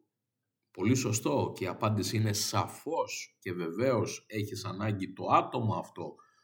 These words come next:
τον γνώστη αυτό που ειδικεύεται να σε οδηγήσει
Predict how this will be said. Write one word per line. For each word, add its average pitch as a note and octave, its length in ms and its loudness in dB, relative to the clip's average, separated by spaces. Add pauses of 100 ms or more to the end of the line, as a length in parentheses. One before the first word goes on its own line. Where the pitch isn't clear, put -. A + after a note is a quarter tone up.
(120)
τον F#2+ 160 0
γνώστη A#2 680 4
αυτό E2+ 600 -2 (320)
που G#2 160 4
ειδικεύεται G2 840 6
να F2+ 160 -4
σε F2+ 180 -4
οδηγήσει E3 880 2